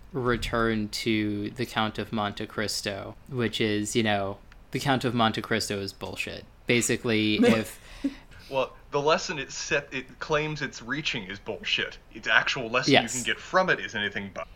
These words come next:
Speaker 1: Yes, which is if you sit back and do nothing,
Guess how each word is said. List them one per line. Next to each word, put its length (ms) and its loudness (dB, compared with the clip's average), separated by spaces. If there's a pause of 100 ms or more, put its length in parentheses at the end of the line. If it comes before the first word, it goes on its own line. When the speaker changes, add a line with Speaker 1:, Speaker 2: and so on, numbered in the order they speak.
Speaker 1:
Yes, 460 0 (140)
which 280 6
is 500 4
if 160 -2
you 100 4
sit 260 4
back 280 6
and 160 6
do 120 4
nothing, 600 4